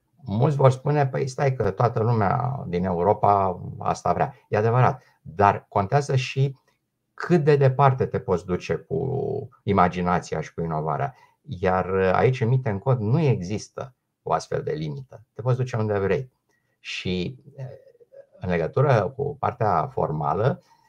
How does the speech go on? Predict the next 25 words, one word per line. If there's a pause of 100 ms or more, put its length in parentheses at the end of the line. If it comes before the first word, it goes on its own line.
(160)
este (200)
mult (140)
mai
simplu, (300)
mult
mai
simplu (220)
decât
pare. (340)
Este
foarte
greu
să
te
apuci, (320)
da? (300)
Adică, (1000)
sigur,
e
ceva
nou,
încă
orice
lucru
nou